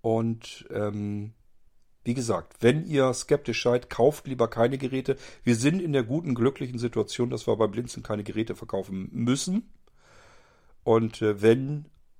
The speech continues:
eure Erwartungshaltung einfach unrealistisch ist, dann lasst es dann wirklich lieber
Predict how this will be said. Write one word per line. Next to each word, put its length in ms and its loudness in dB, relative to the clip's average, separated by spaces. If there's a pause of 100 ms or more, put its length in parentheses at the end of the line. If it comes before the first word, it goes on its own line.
(220)
eure 240 4
Erwartungshaltung 1700 2 (680)
einfach 260 0
unrealistisch 840 -2
ist, 220 -14
dann 120 -6
lasst 280 -4
es 100 -14
dann 400 -2
wirklich 300 -6
lieber 380 -4